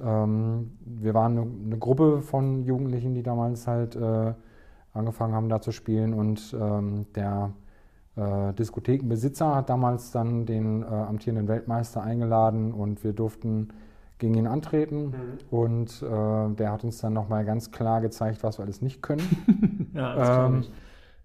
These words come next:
Speaker 2: Ja.
Speaker 1: woraufhin wir dann halt eben auch alle angefangen haben, mehr zu üben. Und ich habe dann auch, äh, mich alleine tatsächlich an den Tisch gestellt, so wie er es mir damals auch geraten hatte, und dann bestimmte Techniken geübt und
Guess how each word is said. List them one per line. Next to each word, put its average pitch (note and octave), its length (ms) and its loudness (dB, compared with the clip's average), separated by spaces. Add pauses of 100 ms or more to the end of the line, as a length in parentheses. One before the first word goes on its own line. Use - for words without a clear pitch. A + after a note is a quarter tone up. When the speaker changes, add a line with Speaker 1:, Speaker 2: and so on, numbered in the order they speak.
Speaker 2:
Ja. B2+ 200 -12
Speaker 1:
woraufhin C3+ 420 6
wir C#3 100 6
dann B2+ 160 6
halt B2 220 4
eben B2+ 220 4
auch A#2 220 0
alle B2 260 2
angefangen A#2+ 420 -2
haben, A#2 120 0
mehr A#2+ 320 0
zu - 140 -10
üben. E3+ 320 -2
Und C#3 100 -2
ich B2 220 -4
habe A2+ 120 0
dann A#2 160 0
auch, A2+ 320 -4
äh, A2 160 0
mich A2 240 0
alleine A#2 320 2
tatsächlich A#2 360 0
an A2+ 100 2
den A2 120 0
Tisch C3+ 200 -2
gestellt, A#2 540 0 (460)
so A2+ 180 2
wie B2 60 2
er A2+ 360 0 (100)
es A2+ 120 -6
mir A#2+ 220 2
damals A#2 300 0
auch A2 120 -4
geraten A2+ 380 -2
hatte, G#2+ 200 -4
und G#2+ 120 -2
dann G#2+ 140 -2
bestimmte G#2 720 -2
Techniken G#2 760 -4
geübt G#2 520 -4
und G2 320 -6